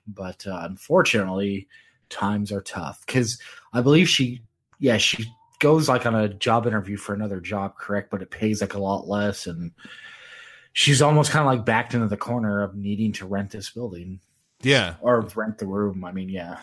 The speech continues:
Speaker 2: Right. She needs a place. She doesn't have a lot of money. Um, and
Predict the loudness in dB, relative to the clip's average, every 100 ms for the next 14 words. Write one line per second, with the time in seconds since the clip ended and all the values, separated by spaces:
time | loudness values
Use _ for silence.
0 | -14 -12 -8 6 6 6 0 2 2 2
1 | 0 -2 2 2 2 0 0 2 0 -2
2 | -2 0 0 0 -2 -4 -4 -6 -8 -10
3 | -12 -6 -4 -4 -4 -6 -12 -14 -8 -4
4 | -4 -6 -8